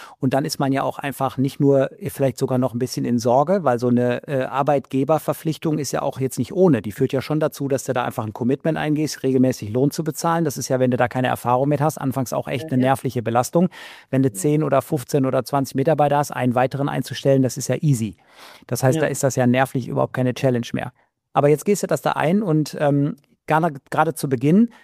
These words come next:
Speaker 1: versuchst du dich dann natürlich aus meiner Sicht als Arbeitgeber auch in den Bewerbungsgesprächen von deiner besten Seite zu zeigen
Speaker 2: Ja.
Speaker 1: und, äh, äh, illusierst, also il-, illustrierst dann, wie toll das da bei dir in der Firma ist und so weiter.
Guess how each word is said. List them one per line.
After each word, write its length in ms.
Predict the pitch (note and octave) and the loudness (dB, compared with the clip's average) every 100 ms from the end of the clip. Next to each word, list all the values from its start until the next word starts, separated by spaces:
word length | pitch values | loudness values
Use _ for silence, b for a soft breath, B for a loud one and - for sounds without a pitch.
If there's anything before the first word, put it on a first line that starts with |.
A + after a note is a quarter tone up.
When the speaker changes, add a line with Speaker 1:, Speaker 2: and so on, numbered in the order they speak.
| _ | _
Speaker 1:
versuchst 400 | - C3 F#3+ - | -2 0 0 -2
du 60 | |
dich 120 | D3 - | -4 0
dann 140 | D#3+ | 0
natürlich 280 | D3 D#3 D#3 | 0 -2 -4
aus 140 | C#3 | 0
meiner 220 | C3+ D3 D#3+ | 2 2 2
Sicht 180 | E3 | -2
als 180 | - C#3 | -6 -8
Arbeitgeber 600 | - C#3 C3+ - D3+ E3 | 0 0 0 0 0 2
auch 120 | D#3+ C#3 | 2 2
in 60 | |
den 120 | C#3 | 2
Bewerbungsgesprächen 920 | B2+ B2 C3 D3+ - D#3+ - D#3+ D3 | 2 4 2 2 -4 -10 -4 -2 0
von 120 | C3+ C3+ | 0 2
deiner 200 | C3+ B2+ | 2 2
besten 340 | C#3 - C#3 | 0 0 -2
Seite 320 | A#2+ B2+ D#3+ | -2 -2 -4
zu 140 | - - | -8 -10
zeigen 420 | - E3 F3+ E3 | 0 2 2 0
Speaker 2:
Ja. 60 | |
Speaker 1:
und, 240 | C#3+ B2 - | 0 -2 -2
äh, 480 | C#3 C3 D3 C3+ D3 | -2 0 2 2 2
äh, 80 | - | 0
illusierst, 680 | E3+ D3 A#2+ C#3 F3 - D#3+ | 2 2 2 2 2 2 0
also 200 | C3 D3+ | 2 2
il-, 280 | E3 D#3 G3 | 2 0 2
illustrierst 540 | E3+ D3 - F3 - | 2 2 4 4 6
dann, 160 | F3+ D3+ | 4 2
wie 80 | |
toll 220 | C#3 E3 F3 | 2 2 2
das 120 | D#3+ | 4
da 80 | D#3+ | 4
bei 120 | D3 | 4
dir 100 | D3+ | 4
in 60 | C#3+ | 2
der 80 | |
Firma 320 | C3+ D3 D#3 F3+ | 2 2 2 0
ist 140 | - | -2
und 100 | F3 | -4
so 120 | F3 | 0
weiter. 260 | E3+ F3 | 4 4